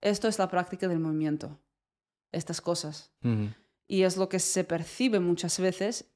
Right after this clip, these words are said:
Speaker 1: y en muchos cuerpos esto se ha quedado así, pero tiene que evolucionar.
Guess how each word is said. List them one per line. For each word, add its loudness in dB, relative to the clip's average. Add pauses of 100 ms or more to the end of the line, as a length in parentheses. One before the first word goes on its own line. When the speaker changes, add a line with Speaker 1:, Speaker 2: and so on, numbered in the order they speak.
Speaker 1:
y 0
en 4
muchos 4
cuerpos 2
esto -4
se 0
ha 2
quedado 2
así, -2 (380)
pero 2
tiene 0
que 2
evolucionar. 2